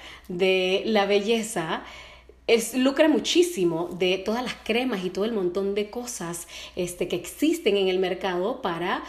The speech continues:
eh, poder revertir el envejecimiento, para poder quitarle un poco de años,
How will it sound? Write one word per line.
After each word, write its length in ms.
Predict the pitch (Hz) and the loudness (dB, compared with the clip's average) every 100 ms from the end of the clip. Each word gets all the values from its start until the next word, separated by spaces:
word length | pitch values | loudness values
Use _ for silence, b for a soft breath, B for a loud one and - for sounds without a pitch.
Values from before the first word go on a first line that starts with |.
| B B B | B B B
eh, 320 | - 180 175 | -4 0 0
poder 440 | 170 170 175 196 - | -2 -4 -2 -2 -2
revertir 840 | 190 190 170 165 - 208 196 - - | -2 0 -2 -6 -6 -2 -2 -4 -2
el 460 | 180 175 202 - - 208 | 0 0 0 -6 -8 -4
envejecimiento, 920 | 185 180 180 170 180 180 180 185 202 | -2 -2 -4 -4 0 2 0 -2 -4
para 180 | 185 175 | -4 -4
poder 220 | 185 185 | -4 -4
quitarle 360 | 226 214 208 | -2 0 0
un 200 | 214 220 | 0 -2
poco 300 | - 226 240 | 0 0 2
de 140 | 226 196 | 2 2
años, 420 | 190 202 220 | 2 0 0